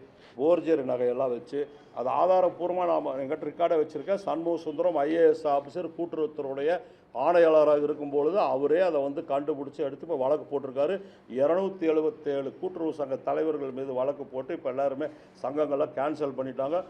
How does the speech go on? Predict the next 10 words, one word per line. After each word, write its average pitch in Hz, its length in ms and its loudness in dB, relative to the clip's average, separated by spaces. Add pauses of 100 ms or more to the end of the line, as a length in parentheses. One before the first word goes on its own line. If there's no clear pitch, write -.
(260)
மூணு 165 300 2
அதிகாரிகள் 165 520 4
வந்து - 240 -10
தற்கொலை 180 400 0
பண்ணிட்டாங்க. 139 460 0
இவங்களால 151 520 0
பயந்துட்டு 147 380 -2
அது 131 140 -4
வம்பு 156 280 -2
வ-, 135 120 -2